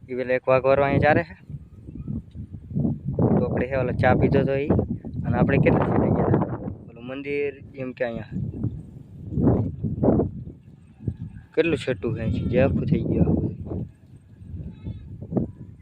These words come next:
ઈ ધાર અહીંયા છે. આ, આ થાંભલો રહ્યો ને એની ઓલી કો. એટલે ફોને ઝૂમ નથી થતો આપણો કેમેરો. અહીંયા હેઠ ગયા તા આપણે. એ કે આ, આ ખેતર રહ્યું ને આ ખેતર. અહીંયા એની ઓલી કો ગયા તા આપણે.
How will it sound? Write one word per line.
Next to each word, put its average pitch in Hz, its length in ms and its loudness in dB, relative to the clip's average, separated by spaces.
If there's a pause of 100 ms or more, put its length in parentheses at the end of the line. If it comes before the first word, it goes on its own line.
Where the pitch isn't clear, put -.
(720)
ઈ 143 100 -4
ધાર 131 260 6
અહીંયા 123 240 2
છે. - 220 -20 (560)
આ, 127 140 4 (180)
આ 131 60 0
થાંભલો 156 380 4
રહ્યો 160 160 -2
ને 147 100 0
એની 139 200 4
ઓલી 113 220 0
કો. - 160 -12 (1200)
એટલે 131 200 -2
ફોને 160 340 2
ઝૂમ 117 180 0
નથી 113 220 -6
થતો 107 260 -10
આપણો - 260 -6
કેમેરો. 113 340 0 (1400)
અહીંયા 131 280 2
હેઠ 113 120 -8
ગયા 110 220 -4
તા - 140 -10
આપણે. - 240 -8
એ - 120 0
કે - 340 4
આ, - 160 0
આ - 320 2
ખેતર 113 320 6
રહ્યું 147 220 0
ને 123 60 -4
આ 110 60 -4
ખેતર. - 420 -2 (1120)
અહીંયા 131 200 2
એની 131 300 0
ઓલી 123 220 -4
કો - 240 0
ગયા - 160 2
તા - 80 -4
આપણે. - 240 0